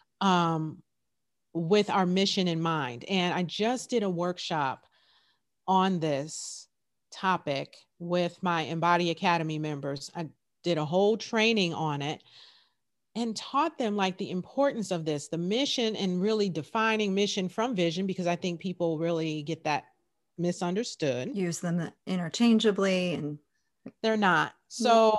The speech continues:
Speaker 1: then core values, super important. And you also may e-, even want to have your core values somewhere on your website, because I feel like they actually will allow potential clients to self-select.
Speaker 2: Mm-hmm.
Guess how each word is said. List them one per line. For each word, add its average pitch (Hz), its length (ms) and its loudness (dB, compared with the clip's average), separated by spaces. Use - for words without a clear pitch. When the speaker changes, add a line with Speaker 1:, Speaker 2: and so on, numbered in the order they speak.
Speaker 1:
then 233 160 0
core 269 340 0
values, 208 1000 2
super 285 480 0
important. 208 540 0
And 196 220 2
you 214 160 0
also 226 800 4
may 208 180 0
e-, 254 240 -2
even 214 520 4
want 233 240 0
to 208 60 -4
have 196 240 -2
your 175 120 -2
core 175 220 -2
values 170 500 2
somewhere 185 340 0
on 165 140 -4
your 156 120 -6
website, 170 580 0
because 185 240 -4
I 175 100 2
feel 202 280 0
like 175 280 2
they 170 600 2
actually 185 540 0
will 156 520 -2
allow 175 480 4
potential 180 460 -6
clients 175 400 0
to - 140 -12
self-select. 156 1160 -4
Speaker 2:
Mm-hmm. 196 320 -8